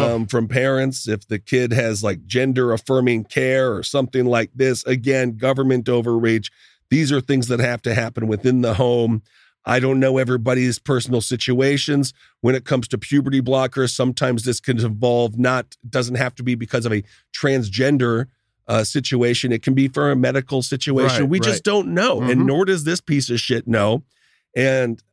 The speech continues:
Speaker 1: uh, again, his just ass-eating smile. He is such a, a classic example of someone who it's like, "Why are you thinking about this so much?" I was at a,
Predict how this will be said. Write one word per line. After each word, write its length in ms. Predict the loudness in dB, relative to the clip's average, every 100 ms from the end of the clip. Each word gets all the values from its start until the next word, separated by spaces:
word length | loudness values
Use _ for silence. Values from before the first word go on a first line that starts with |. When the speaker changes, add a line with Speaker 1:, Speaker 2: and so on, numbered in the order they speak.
| -10
Speaker 1:
uh, 60 | -6 -2
again, 420 | -4 0 0 0
his 260 | 0 -2 -6 _ _ _ -4
just 300 | -4 -4 _ _ _ _ _ _ -4
ass-eating 680 | -2 -2 -6 -4 -2 0 -2
smile. 760 | -2 -2 0 2 0 0 -4 -8 _ _ _ _ _ _
He 320 | -8 -2 0
is 180 | 0 -2
such 340 | -4 -4 -2 -2
a, 320 | 0 -2 -4 _ _ _ _ _ _ _
a 160 | -6 -6
classic 800 | -8 -4 0 2 0 -2 -4 -4
example 580 | -4 0 0 0 0 -2
of 100 | -2
someone 600 | -2 0 2 0 -2 -6 _ _ _ _
who 140 | 0
it's 140 | 2 0
like, 140 | -4
"Why 160 | -2 -2
are 280 | 0 -2 0
you 60 | 0
thinking 420 | 2 -2 0 -2
about 320 | 0 -2 -2
this 200 | -4 -4
so 220 | -2 -2
much?" 360 | -2 -6 -10 -18 _ _ _ _ _ -2
I 60 |
was 180 | 2 2
at 100 | 2
a, 160 | 0